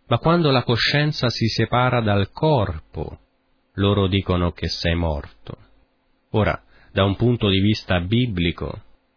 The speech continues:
tu sei morto quando la tua coscienza è separata da Dio. L'uomo che vive senza la coscienza di Dio è spiritualmente morto.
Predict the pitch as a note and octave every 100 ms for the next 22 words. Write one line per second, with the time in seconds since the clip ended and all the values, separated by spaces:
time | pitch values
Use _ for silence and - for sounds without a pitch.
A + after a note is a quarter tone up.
0 | _ _ - D3 - A#2 B2+ D3+ C#3+ -
1 | G#2+ G#2 A2 A2 G#2 G#2 - B2 A2 G#2
2 | - - C#3 B2 G2 - F#2 D2 - -
3 | - F2+ - - F#2 F2+ F#2 G2+ - F#2
4 | F#2 E2+ E2+ G#2+ A#2+ F2 - - - _
5 | _ _ _ B2 D3 E3 D3+ - B2+ C3+
6 | D#3 C3+ - C#3+ C#3+ C#3 B2 B2 A#2 -
7 | C3+ C3+ - B2 A2 G2 A2+ D3 D#3+ G#2+
8 | E2 - - _ _ - - G#2+ - -
9 | G2+ G2 G2 F#2 F#2+ G2 G2 F#2 F2 F2+
10 | F2+ F2 D#2+ - - - -